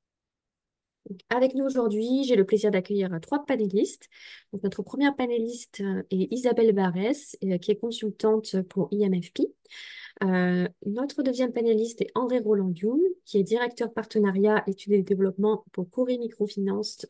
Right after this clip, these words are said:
au Sénégal. Et enfin, nous avons Olivier Bailly-Bécher, euh, qui est Digital Transformation Coordinator pour Advance Nigeria.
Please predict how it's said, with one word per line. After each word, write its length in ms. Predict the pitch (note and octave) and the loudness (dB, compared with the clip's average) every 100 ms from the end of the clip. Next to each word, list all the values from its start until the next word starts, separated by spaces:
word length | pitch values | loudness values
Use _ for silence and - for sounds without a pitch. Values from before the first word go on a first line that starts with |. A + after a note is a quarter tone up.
| - | -4
au 80 | A#3+ | -4
Sénégal. 640 | - A3+ G3+ F#3 E3+ C#4+ - _ - - _ | 0 2 4 4 4 2 -4 _ -20 -20 _
Et 160 | A3+ A3+ | 0 2
enfin, 400 | F#3+ - G#3+ C4 | 0 -2 -2 2
nous 140 | A3 F#3+ | 2 2
avons 280 | F#3 A3 - | 0 -2 -2
Olivier 340 | A#3+ A#3 A#3 | -4 -2 -2
Bailly-Bécher, 720 | G#3+ G#3 G3 F#3 F3+ - B3+ - - - - - | 2 2 2 2 0 -2 -2 -4 -14 -20 -12 -6
euh, 140 | F#3+ | -4
qui 180 | F#3+ G#3 | -2 -2
est 40 | F3+ | -2
Digital 560 | A#3 A#3 B3 B3+ B3+ B3 | -4 -10 -4 0 0 0
Transformation 680 | A3+ A3+ G#3+ G3+ G3+ G#3+ | -2 0 2 2 2 0
Coordinator 840 | G3+ G#3+ G#3 G3 F#3 F3+ G3+ A#3 D4 - | 2 0 0 0 -2 -2 -4 -2 -4 -4
pour 220 | A#3 B3+ | -6 -4
Advance 480 | G#3 G3 G3+ A#3+ - - | -4 -2 -2 -2 -6 -4
Nigeria. 480 | F#3+ A3+ G#3+ E3+ | -2 2 2 0